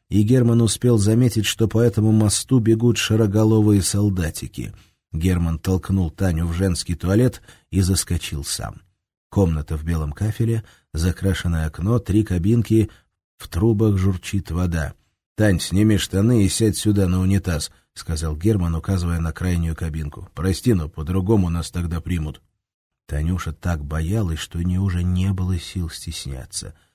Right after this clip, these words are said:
Она задрала юбку, приспустила колготки и молча села на стульчак. Из-под свитера у нее выехала папка-скоросшиватель. Герман схватил эту папку,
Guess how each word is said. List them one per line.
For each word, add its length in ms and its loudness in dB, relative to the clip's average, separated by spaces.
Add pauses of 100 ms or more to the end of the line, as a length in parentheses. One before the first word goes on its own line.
(140)
Она 240 4
задрала 460 2
юбку, 400 -2
приспустила 720 -2
колготки 640 -2
и 60 0
молча 380 -4
села 340 -4
на 120 -2
стульчак. 640 -8 (320)
Из-под 380 -4
свитера 380 0
у 40 0
нее 240 0
выехала 520 -2
папка-скоросшиватель. 1400 -8 (400)
Герман 380 0
схватил 500 -4
эту 160 -10
папку, 460 -4